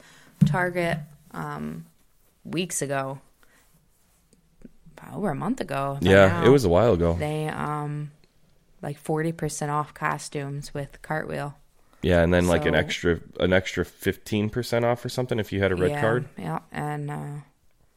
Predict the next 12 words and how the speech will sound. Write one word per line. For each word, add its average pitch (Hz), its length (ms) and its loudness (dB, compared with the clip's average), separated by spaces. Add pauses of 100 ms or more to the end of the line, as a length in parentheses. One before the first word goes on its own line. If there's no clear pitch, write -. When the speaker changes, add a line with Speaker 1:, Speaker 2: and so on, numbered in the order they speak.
(1040)
Speaker 1:
so 147 280 -8
we've 156 280 -8
had 147 220 -8
Scarlett's 156 420 -10
costume 160 580 -8
for, 156 340 -12
like, 151 160 -12
a 151 40 -12
month 156 360 -8
by 151 120 -10
now. 156 400 -8 (300)
Speaker 2:
Yeah. 80 240 -2